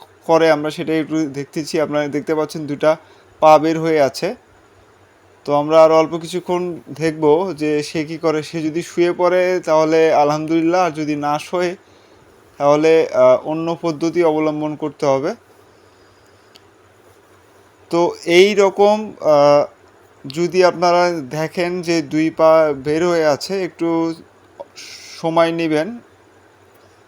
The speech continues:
যাতে ছাগলটি নিজে নিজেই শুয়ে পড়ে। আপনি জোর করে তাকে শোয়াতে যাবেন না। তো পাঁচ থেকে পনেরো মিনিট পার হয়ে যাওয়ার পরেও সে ছাগলটি শুচ্ছে না। তো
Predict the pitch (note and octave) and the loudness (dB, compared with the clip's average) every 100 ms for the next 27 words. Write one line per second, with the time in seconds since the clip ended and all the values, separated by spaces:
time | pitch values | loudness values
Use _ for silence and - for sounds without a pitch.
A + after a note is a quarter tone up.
0 | _ _ _ _ - - B2+ _ _ _ | _ _ _ _ -20 -20 -20 _ _ _
1 | _ _ _ - D3 D#3 E3+ F#3 F3+ - | _ _ _ 0 2 2 0 -4 -6 -10
2 | D3+ D3+ E3 D#3+ F#3+ E3 D3+ E3 E3 E3 | -4 0 0 0 -2 -4 -4 -4 -2 0
3 | G3 - - G3 C#3 B2 A2+ B2+ D3 D#3 | 0 -2 2 2 2 0 0 0 -2 -6
4 | C#3 E3 E3 F3 F3+ F#3 F#3 E3+ D3+ D#3+ | -4 -4 -2 -2 0 0 0 -2 -4 -4
5 | - D#3 D#3 D#3+ D#3 D3+ C3+ A#2+ C#3+ D3 | 0 0 2 0 0 -4 -8 -2 0 0
6 | D#3 C#3 G#3+ - _ _ _ _ _ _ | -2 -4 -4 -10 _ _ _ _ _ _
7 | _ _ - D#3 - E3 E3 - - F#3+ | _ _ -8 -6 -2 2 0 -2 -6 -4
8 | F3+ F#3+ G3 G3 F#3 F#3+ G3 G3 G3 G3+ | 0 0 0 -4 -6 -2 -2 0 -2 -4
9 | - F3 E3 E3+ F3+ F#3 F3+ F3+ F3 F3+ | -4 2 4 4 0 2 2 2 -2 -2
10 | E3+ F3 F#3+ - E3+ E3+ - E3 E3+ E3 | -2 -2 -4 -6 -6 -6 -8 -6 -6 -4
11 | F3 - - - F#3+ - F#3+ B2 F2 - | -8 -10 -18 -10 -10 -6 -6 -4 -6 -12
12 | _ _ _ _ _ _ _ _ _ _ | _ _ _ _ _ _ _ _ _ _
13 | E3+ E3 E3+ | -2 0 0